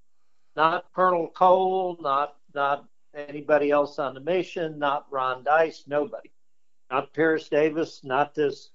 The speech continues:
nineteen. We, we actually tracked down the hour-long Phil Donahue interview with Ron Dice and, and, uh,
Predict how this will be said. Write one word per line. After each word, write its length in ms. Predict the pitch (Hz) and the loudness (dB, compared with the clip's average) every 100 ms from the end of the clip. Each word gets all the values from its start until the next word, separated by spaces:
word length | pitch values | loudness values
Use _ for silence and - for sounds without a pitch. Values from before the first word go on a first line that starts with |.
| - - - | -20 -18 -4
nineteen. 640 | 139 143 - 151 139 135 | -2 -2 -2 -2 -2 -6
We, 200 | 139 147 | -4 -4
we 320 | 135 120 147 143 | -2 0 4 6
actually 520 | 165 165 - 156 139 | 6 2 -4 -2 -2
tracked 480 | - 156 151 151 - | -2 2 2 0 -2
down 460 | 147 143 139 135 - - - - - - | 0 0 -4 -8 -14 -20 -20 -20 -20 -14
the 180 | 131 123 | -4 2
hour-long 760 | 143 165 160 147 139 139 139 | 2 2 0 -2 -2 -2 -6
Phil 440 | - - 156 147 147 | -8 0 0 0 -2
Donahue 880 | 135 139 151 139 - 127 123 120 123 - - - - | 0 0 -2 -6 -8 -4 -4 -4 -10 -20 -20 -20 -10
interview 560 | 156 208 208 113 95 98 | -4 0 0 -2 -12 -14
with 280 | - 117 117 | -6 -8 -2
Ron 420 | 120 131 135 139 | 4 4 4 0
Dice 520 | 131 120 123 127 - 131 | 4 4 4 -2 -6 -12
and, 220 | 117 117 131 - | -12 -16 -20 -14
and, 400 | 123 113 113 113 | -10 -10 -10 -10
uh, 240 | 117 104 | -4 -2